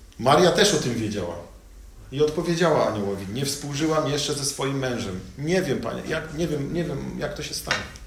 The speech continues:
Jak do tego dojdzie?” I w wersetach trzydzieści pięć, sześć i siedem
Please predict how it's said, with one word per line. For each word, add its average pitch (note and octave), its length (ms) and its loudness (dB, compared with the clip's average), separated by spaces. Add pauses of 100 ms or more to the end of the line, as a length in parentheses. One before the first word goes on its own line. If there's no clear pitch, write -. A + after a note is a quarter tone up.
(920)
Jak C#3 200 0
do D3+ 100 0
tego D3+ 220 0
dojdzie?” C3 300 0 (3000)
I B2 320 0
w A2+ 100 -2
wersetach - 440 0
trzydzieści B2+ 560 -2
pięć, C#3 400 -2
sześć - 600 -4 (540)
i A2+ 60 -8
siedem G2+ 400 -4